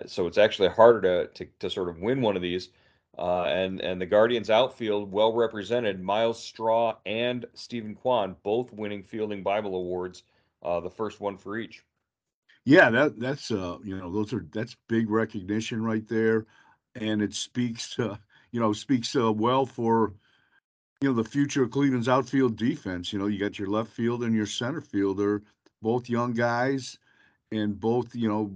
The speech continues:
Speaker 2: impact, uh, defensive players. And, uh, you know, it's just, uh,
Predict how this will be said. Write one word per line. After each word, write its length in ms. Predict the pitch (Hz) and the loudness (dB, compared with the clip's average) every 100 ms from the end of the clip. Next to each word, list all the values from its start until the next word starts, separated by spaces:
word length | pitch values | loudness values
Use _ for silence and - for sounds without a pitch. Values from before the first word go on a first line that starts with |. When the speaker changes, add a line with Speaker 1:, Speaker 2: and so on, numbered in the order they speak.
| 95 _ - | -16 _ -4
Speaker 2:
impact, 720 | 127 135 131 135 127 117 - | -2 0 -2 -4 -4 -6 -2
uh, 140 | 113 101 | 0 0
defensive 720 | 95 117 - 123 123 117 110 | -2 -6 -4 -8 -6 -10 -8
players. 600 | 120 120 127 147 127 - _ _ _ _ _ | -6 -2 0 -2 -6 -16 _ _ _ _ _
And, 320 | 110 107 110 | -8 -4 -2
uh, 240 | 110 107 104 | 0 0 -2
you 140 | 127 143 | -2 -4
know, 140 | 104 | -4
it's 100 | 107 | -4
just, 400 | 131 127 - - | -2 -2 -4 -2
uh, 340 | 113 104 95 | 0 0 -2